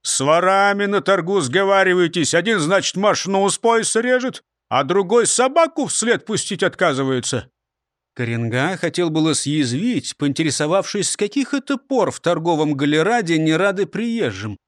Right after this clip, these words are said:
а стало быть, их товару и деньгам. Не сказал и правильно сделал. Он выразился иначе.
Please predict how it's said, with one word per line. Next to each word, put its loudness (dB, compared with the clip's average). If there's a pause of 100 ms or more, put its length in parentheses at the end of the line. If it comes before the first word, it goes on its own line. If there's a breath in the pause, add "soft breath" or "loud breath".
(280)
а -4
стало 0
быть, 0
их -2
товару 0
и 0
деньгам. 0 (760)
Не 0
сказал -2
и 0
правильно 0
сделал. -4 (460)
Он 0
выразился -2
иначе. -6